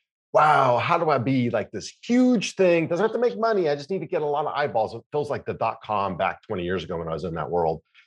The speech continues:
And it's like, "Ah, this isn't it." Um, this is, you wanna, you wanna have meaningful impact for, you know,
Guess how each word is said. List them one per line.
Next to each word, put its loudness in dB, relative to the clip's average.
And 0
it's -4
like, 2
"Ah, 0
this 0
isn't 0
it." 2
Um, -2
this 0
is, 2
you 4
wanna, 4
you 0
wanna 4
have 2
meaningful 0
impact -4
for, 2
you -6
know, -2